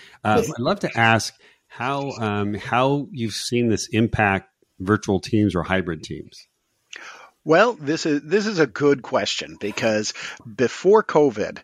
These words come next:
Speaker 3: we did this face to face.
Speaker 1: Sure.
Speaker 3: And then lockdown.
Speaker 1: Yep.
Speaker 3: And, uh, again, giving credit to my colleague, friend, co-author Seth, uh, he was on, <coughs> uh, uh,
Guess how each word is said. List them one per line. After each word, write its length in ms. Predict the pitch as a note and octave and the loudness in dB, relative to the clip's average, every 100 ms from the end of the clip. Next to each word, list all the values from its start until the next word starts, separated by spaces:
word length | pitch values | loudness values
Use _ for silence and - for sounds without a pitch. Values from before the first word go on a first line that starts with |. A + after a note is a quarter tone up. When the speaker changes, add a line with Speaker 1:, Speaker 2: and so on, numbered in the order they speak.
| _ _ _ _ _ _ | _ _ _ _ _ _
Speaker 3:
we 220 | B2+ C#3 D#3 | -2 2 4
did 180 | D3 | 4
this 160 | B2+ B2 | 2 -4
face 260 | - A2 - | -4 -6 -6
to 80 | |
face. 400 | - D#2 - - - - | -12 -12 -12 -16 -12 0
Speaker 1:
Sure. 200 | G2+ - _ _ | 0 0 _ _
Speaker 3:
And 220 | A2 A#2 B2 | -8 -4 2
then 400 | D3 D3+ D3+ C3+ _ _ _ _ _ - | 2 2 -2 -14 _ _ _ _ _ -10
lockdown. 560 | A#2+ A2+ - - D2 - _ _ _ | -6 -6 -6 -12 -14 -14 _ _ _
Speaker 1:
Yep. 280 | G#2 F2+ - - | 0 0 -2 -6
Speaker 3:
And, 380 | B2+ A2+ A2+ A2+ | -4 -4 -4 -6
uh, 280 | B2 A#2 G#2+ | -4 -4 -4
again, 280 | D3+ D3+ C#3 | -4 0 -2
giving 300 | A#2 D3+ C#3+ | -2 -2 -2
credit 360 | C3+ D3 B2+ - | 2 4 4 0
to 300 | B2 A#2 A2+ | -4 -4 -6
my 300 | A2 G#2 G2+ _ - | -6 -8 -10 _ -4
colleague, 420 | D3+ C3 B2 A#2+ | 2 2 2 -4
friend, 300 | - B2+ A#2 | -2 -2 -2
co-author 460 | - A#2+ A2 G#2 A2 | -6 -4 -4 -4 -4
Seth, 400 | - F#3 A#2 - - - - | 2 2 2 -4 -18 -18 -10
uh, 140 | A#2 A2+ | -8 -6
he 220 | - A3 | -4 -4
was 440 | F3 B2 A2 - - - - _ _ - | -2 -4 -6 -8 -10 -20 -20 _ _ -2
on, 380 | B2 A#2+ A#2+ A2+ - | 2 2 2 0 -6
<coughs> 120 | B2+ | -2
uh, 260 | A#2+ G2+ G#2 C3 | 0 0 -4 -6
uh, 200 | A#2 | -6